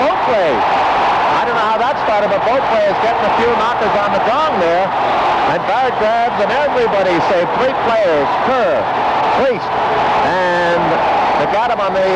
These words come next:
uh, Philadelphia attack zone. All the rest are gathered at center ice, except Cochran is being pushed to the penalty box on the far side. Now Coleman on the far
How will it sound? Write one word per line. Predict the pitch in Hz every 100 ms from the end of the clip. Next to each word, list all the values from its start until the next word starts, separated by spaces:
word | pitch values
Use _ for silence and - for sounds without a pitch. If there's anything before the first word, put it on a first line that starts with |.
| 185 175
uh, | 170 165 156 135 - -
Philadelphia | 214 220 208 208 196 185 226
attack | 202 247 -
zone. | - 147 147 - - - - - - -
All | 233 214
the |
rest | 214 226 -
are | 170
gathered | 196 226 202
at | 180 -
center | 220 196 208
ice, | 220 170 - - - - - 143
except | - 113 - 214
Cochran | 247 - 170
is | -
being | 190 190 -
pushed | 226 208
to | 185
the | 170 190
penalty | 254 226 185
box | 151 147 -
on | 147
the | 139
far | 151 147 131 131
side. | 131 147 175 - - - - - - 175 156 -
Now | 214 196 160 226
Coleman | - 220 190
on | 180
the | -
far | 185 175